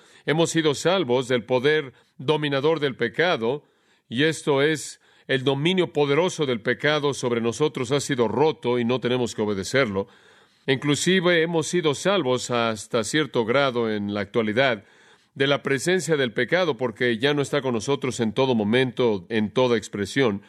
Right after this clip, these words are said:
y algún día seremos salvos de su presencia en su totalidad. Pero aunque hemos sido salvos y redimidos y perdonados, todavía hay pecado que permanece dentro de nosotros. Ahí yace el problema.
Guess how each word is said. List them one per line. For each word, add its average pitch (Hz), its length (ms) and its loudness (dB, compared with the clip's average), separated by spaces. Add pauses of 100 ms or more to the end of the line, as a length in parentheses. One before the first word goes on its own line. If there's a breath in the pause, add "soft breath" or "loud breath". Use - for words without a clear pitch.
(300 loud breath)
y 156 40 2
algún 175 200 2
día 202 100 4
seremos 170 340 0
salvos 170 420 0
de 123 100 0
su 120 160 -6
presencia 127 420 0
en 117 60 0
su 107 160 -4
totalidad. 104 640 0 (400 loud breath)
Pero 139 140 2
aunque 135 180 0
hemos 160 240 0
sido 151 240 2
salvos 147 560 -2
y - 20 -4
redimidos 120 720 0
y 113 160 2
perdonados, 113 720 2
todavía 143 480 2
hay 135 120 -2
pecado 123 580 -2
que 117 100 -8
permanece 107 800 -4 (320 soft breath)
dentro 113 480 0
de 104 100 -2
nosotros. 104 680 -2 (420)
Ahí 185 240 0
yace 208 380 -2
el 117 100 -4
problema. 131 500 0